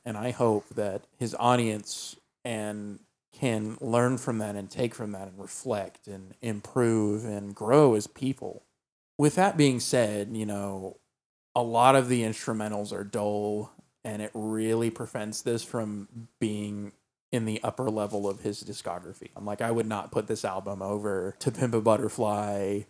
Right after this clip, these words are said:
or Good Kid, Mad City, or even, even Section eighty, honestly. You know, the instrumentals on, like, Die Hard and Silent Hill and Rich Spirit and even Count Me Out, they just weren't doing it for me.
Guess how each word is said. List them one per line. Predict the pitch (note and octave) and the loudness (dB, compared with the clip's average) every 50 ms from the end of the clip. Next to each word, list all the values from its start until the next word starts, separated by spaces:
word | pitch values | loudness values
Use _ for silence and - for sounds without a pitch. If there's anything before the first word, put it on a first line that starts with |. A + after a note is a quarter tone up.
| _ _ _ _ _ - | _ _ _ _ _ 4
or | B2 A#2+ | 4 4
Good | A2+ A2+ A#2+ A#2 A2+ | 6 6 6 4 4
Kid, | A2+ B2 B2 A2 G#2 | 4 4 4 4 4
Mad | A2 A2 G#2+ G#2+ G#2 G2+ | 4 2 0 0 -2 -2
City, | - - A#2 A2 G#2+ G#2+ G#2 G#2 G#2 | -2 0 2 2 2 2 0 0 2
or | A2 A2 A2 - - | 2 2 2 0 -2
even, | A#2 A#2+ D#3+ F#3 E3+ C3 A2+ G#2+ G#2 G#2 - | 0 2 6 6 6 6 6 2 0 -4 -4
even | - A2+ C#3 D#3+ E3 B2+ | 0 2 4 4 4 4
Section | - A2 G#2 G2+ - - G2+ | 2 0 -2 -2 -4 -6 -4
eighty, | G2 G#2 G2+ - - - _ _ _ _ _ _ _ _ - | -4 -4 -4 -4 -8 -16 _ _ _ _ _ _ _ _ -2
honestly. | A2 A2 A2 A2 G#2 - - G2 F#2 A2 - _ _ - | 0 0 0 0 -2 -2 -4 -6 -6 -6 -10 _ _ -4
You | C3+ B2 | 0 2
know, | A#2 A2+ A2 A2 G#2+ G#2+ G#2+ G#2+ - | 4 4 6 4 4 4 2 0 0
the | - A#2+ A#2 | 0 0 2
instrumentals | A#2+ B2 A#2 - - B2 A#2+ A2+ A2 G#2+ G#2+ G#2+ A2 G#2+ | 2 0 0 2 0 2 2 2 2 2 2 2 0 0
on, | A#2+ G#2+ G#2+ G#2 | -2 -2 -4 -4
like, | G#2 G#2 G2 F#2+ - _ | -4 -6 -8 -10 -10 _
Die | - G2+ G2+ G2+ G2+ G#2 | -4 -2 0 0 0 -2
Hard | G2+ G#2 G#2 G#2 G#2 G#2 G#2 G#2 G#2+ G#2+ G#2+ G#2 | -2 -2 0 2 2 2 2 2 2 0 0 0
and | G#2+ G#2 G#2 | -2 -2 -2
Silent | G#2 - - F#2+ G2+ A2+ A2+ A#2 A2 | -2 0 0 2 2 4 2 2 0
Hill | G#2+ A#2 A2+ A2 A2 A2 A2 A2+ A2+ A2+ A2+ | 0 2 2 4 4 4 4 2 2 2 0
and | A2 A2 | 0 0
Rich | A2 A2 A2 - - | -2 -4 -4 -4 -6
Spirit | - - A#2 A2 A2 A2 A2 A2 A2 A2 G#2+ | -2 0 2 2 2 2 2 2 2 2 2
and | A2 A2 A2+ | 0 0 0
even | A#2+ B2+ C3 B2 | 0 2 0 0
Count | B2 - B2+ A#2+ A#2 A#2+ | 0 0 0 0 0 0
Me | A2+ G2+ | 0 -2
Out, | G2+ G#2+ A2 A2 G#2+ G#2+ G#2 | 0 0 0 0 0 0 0
they | A2 A2 A2 | 0 -2 0
just | A2+ A2+ - - - _ _ - | 0 -2 -4 -6 -10 _ _ -4
weren't | - A2+ A2+ A2 A2+ A2+ | 0 2 2 2 2 2
doing | A#2 A2 G#2+ G#2+ | 2 4 4 2
it | G#2+ G2+ | 0 -2
for | - - A2 G#2 G#2 | -2 -2 0 0 0
me. | G#2 G#2 G#2 G2+ G#2+ | 0 -4 -4 -6 -8